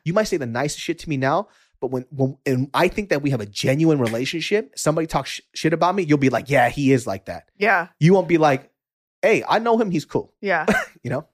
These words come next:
Speaker 2: Like, you don't have enough, like, footing to stand your ground as a people-pleasing person, you know?
Speaker 1: Mm-hmm.
Speaker 2: Like, so there's no loyalty there. You're always just doing whatever people wanna hear, whatever people wanna do. Like, there's,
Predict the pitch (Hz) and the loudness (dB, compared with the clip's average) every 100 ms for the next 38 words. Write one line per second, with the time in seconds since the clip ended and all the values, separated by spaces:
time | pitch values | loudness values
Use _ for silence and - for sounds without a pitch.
0 | _ - 220 202 254 262 254 254 220 208 | _ -2 -2 0 2 4 6 4 2 -2
1 | 208 202 196 170 - - 190 170 165 185 | -2 -4 -2 -4 -6 -6 -4 -2 -6 -8
2 | 196 - 180 180 175 170 165 156 147 170 | -8 -4 -6 -4 -8 -2 -2 -2 -4 -8
3 | - 165 160 160 190 170 160 _ _ _ | -8 -6 -6 -8 -12 -12 -18 _ _ _
4 | _ - 165 165 160 170 156 - 131 185 | _ -14 -14 -12 -12 -8 -6 -6 -10 -10
5 | 185 165 151 180 175 170 _ _ _ - | -6 -6 -4 -4 -4 -6 _ _ _ 0
6 | 220 202 180 170 135 107 202 196 196 208 | 4 6 4 0 -8 -10 -4 -4 -2 -6
7 | 175 190 190 185 180 160 156 147 _ - | -4 -2 -2 -4 -10 -6 -6 -6 _ -10
8 | 185 180 180 185 190 190 175 170 - 165 | -8 -2 0 0 0 -4 -6 -8 -6 -8
9 | 156 151 147 139 165 156 139 139 - 170 | -8 -8 -8 -10 -14 -14 -14 -16 -18 -10
10 | 170 175 170 170 165 147 165 156 127 120 | -6 -4 -4 -4 -8 -16 -18 -18 -20 -16
11 | 185 190 190 190 175 147 - - - - | -6 -2 -2 -2 -4 -8 -10 -20 -12 -4
12 | 170 165 | -4 -4